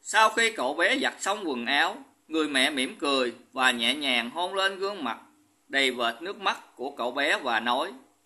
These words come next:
"Con trai, con đã lớn rồi."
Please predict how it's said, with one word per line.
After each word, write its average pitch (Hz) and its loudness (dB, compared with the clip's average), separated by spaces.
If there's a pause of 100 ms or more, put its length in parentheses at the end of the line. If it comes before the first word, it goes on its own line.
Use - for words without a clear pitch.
(320)
"Con 185 -2
trai, 185 8 (260)
con 220 -2
đã 131 4
lớn 185 2
rồi." 117 2